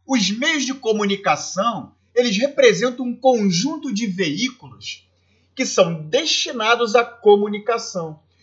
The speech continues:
e, portanto, se aproximam do chana-, do chamado canal de comunicação, ok? Eles são classificados em dois tipos: né? Os meios de comunicações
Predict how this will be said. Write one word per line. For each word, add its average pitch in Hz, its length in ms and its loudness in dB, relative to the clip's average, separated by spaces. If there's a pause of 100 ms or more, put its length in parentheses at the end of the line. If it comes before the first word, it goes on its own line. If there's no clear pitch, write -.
(120)
e, 175 80 -6
portanto, 214 540 -4
se - 240 -8
aproximam 233 680 2
do 226 100 -8
chana-, 185 600 -4
do 190 80 -6
chamado 180 600 -2 (120)
canal 170 760 2
de 143 120 -10
comunicação, 151 960 -4 (460)
ok? 160 360 -2 (500)
Eles 202 240 4
são 277 140 6
classificados 240 680 0
em 247 140 -4
dois 269 320 4
tipos: - 880 -10
né? 151 300 -4 (380)
Os 147 180 -8
meios 214 220 2
de - 60 -10
comunicações 190 1080 0